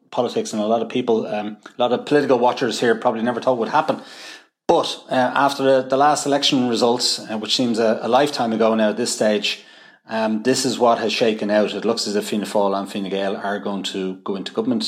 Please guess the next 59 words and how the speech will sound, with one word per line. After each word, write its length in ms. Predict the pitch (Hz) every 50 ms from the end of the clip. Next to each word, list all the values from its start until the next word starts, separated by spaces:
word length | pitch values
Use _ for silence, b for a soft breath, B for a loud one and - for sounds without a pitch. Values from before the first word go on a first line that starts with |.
| - - _
together. 360 | - - 113 113 113 113 110
They 140 | - 104 101
say 160 | - 110 107
it's 100 | 101 -
going 140 | - 104 98
to 60 | 95
be 60 | 101
a 60 | 95
full 380 | 92 - - - 117 110 110 110
and 280 | - - 104 98 101 104
equal 420 | - 110 107 - - 104 98 92
partnership. 640 | - - - 117 113 - - 95 - - 110 107 -
As 140 | 107 107 104
a, 200 | 117 110 110 B B B B B B B B B B
as 100 | - 107
a 40 | 110
former 260 | - 185 196 196 175
blue 180 | 127 156 185 175
shirt 300 | - - 165 151 147 -
yourself, 320 | 139 - 160 151 156 156
as 80 | 143 131
a 40 | 131
man 200 | 139 147 147 147
who 80 | 135
served 340 | 127 - 147 143 143 139 -
in 140 | 139 127 127
government 500 | 123 131 131 131 135 123 120 110 - -
with 200 | 135 139 135 -
Fine 240 | - 135 123 120 110
Gael, 300 | 120 120 127 131 127 120
and 140 | 117 113
you, 80 | 113 127
you 180 | 117 123 107 101
served 260 | - 127 127 123 107
as 80 | 104
a 100 | 113 110
T 160 | 110 - 123 113
D 160 | 120 123 123
and 100 | 120 117
you 80 | 110
served 320 | 107 - 127 123 120 113 120
as 140 | 110 95 107
a, 260 | 113 107 110 110 -
an 120 | 110 110 117
M 100 | 117 120
E 100 | 113 107
P 360 | - - 113 117 113 113 B B B B B B B B _
as 180 | - 110 101 101
well, 280 | 113 120 117 117 113
what's, 260 | 117 160 165 - - -
what's 280 | - 160 156 - -
your 180 | 139 139 139 135
view? 260 | 107 113 117 110 110
How 140 | - - 196
are 40 | 240
you 140 | 214 196
feeling 260 | - - 139 107 98 92
about 200 | 92 92 87 -
this? 260 | 92 - - -